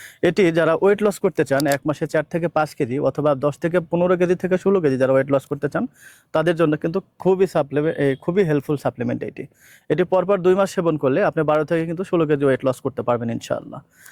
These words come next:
তো এই প্রোডাক্টের রহ রহ, আহ, বিভিন্ন পেজে কিন্তু অনেক সস্তা দামে প্রোডাক্ট দিয়ে থাকছেন। আমাদেরকে বিভিন্ন জন বলে থাকে যে, "অনেক সস্তা দামে প্রোডাক্ট খেয়েছি, এই প্রোডাক্ট খেয়েছি, কিন্তু আমাদের কোনো কাজে আসে না।" তখন আমরা তাদেরকে জিজ্ঞেস করি যে, "আপনি আসলে কোথায় থেকে কী দামে প্রোডাক্টটা নিয়েছেন?"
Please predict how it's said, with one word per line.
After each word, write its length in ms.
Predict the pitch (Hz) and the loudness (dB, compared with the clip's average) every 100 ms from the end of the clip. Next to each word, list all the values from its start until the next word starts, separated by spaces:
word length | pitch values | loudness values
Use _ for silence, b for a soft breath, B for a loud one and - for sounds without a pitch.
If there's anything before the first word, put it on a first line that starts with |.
| B B - | B B 0
তো 80 | |
এই 140 | 185 208 | 4 2
প্রোডাক্টের 640 | - 208 208 208 156 185 | 2 2 2 0 -2 0
রহ 200 | 170 170 | 0 2
রহ, 480 | 185 185 196 165 - | 2 2 0 -2 -2
আহ, 140 | 147 | 0
বিভিন্ন 360 | 139 156 180 175 | 2 0 0 0
পেজে 320 | - 165 139 | 0 2 2
কিন্তু 260 | 127 127 180 | -2 -4 -2
অনেক 280 | 180 208 - | 0 0 0
সস্তা 320 | 170 - 170 | -2 -2 -2
দামে 200 | 180 170 | 0 0
প্রোডাক্ট 300 | 143 143 139 | 0 0 2
দিয়ে 120 | 151 | -2
থাকছেন। 340 | 165 151 185 | -2 -4 -2
আমাদেরকে 340 | 156 151 151 156 | 0 0 0 0
বিভিন্ন 340 | 165 190 190 | 0 0 -2
জন 220 | 175 180 | -2 -2
বলে 160 | 160 160 | 0 0
থাকে 220 | 156 143 | 0 -4
যে, 80 | 143 | 0
"অনেক 260 | 139 143 - | 0 0 -2
সস্তা 260 | 147 - | -6 -2
দামে 160 | 151 147 | -2 -2
প্রোডাক্ট 300 | 160 160 - | -2 -2 0
খেয়েছি, 300 | 190 - 165 b b b b - | -2 -2 -12 b b b b -2
এই 100 | 170 | 0
প্রোডাক্ট 360 | 185 185 185 | 2 0 -2
খেয়েছি, 400 | - 190 - 160 | 0 0 0 -10
কিন্তু 460 | - _ _ 156 156 | -10 _ _ -4 0
আমাদের 280 | 160 170 180 | -2 -2 -4
কোনো 180 | 190 | -4
কাজে 280 | 175 151 135 | -2 -2 -2
আসে 180 | 120 127 | -4 -6
না।" 80 | 127 | -8
তখন 220 | 147 175 | -6 -2
আমরা 180 | 170 175 | -2 0
তাদেরকে 320 | 175 185 190 | -2 -2 -2
জিজ্ঞেস 300 | 165 180 - | -2 -4 -4
করি 180 | 147 151 | -4 0
যে, 80 | 151 | -2
"আপনি 220 | 160 156 | -2 -6
আসলে 260 | 151 170 | -4 -6
কোথায় 240 | 170 196 196 | -6 -4 -2
থেকে 220 | 190 185 | -2 -2
কী 220 | - 208 | -2 -2
দামে 180 | 190 165 | 0 -2
প্রোডাক্টটা 360 | 139 135 135 139 | 0 -2 0 -2
নিয়েছেন?" 320 | 123 - | -2 -4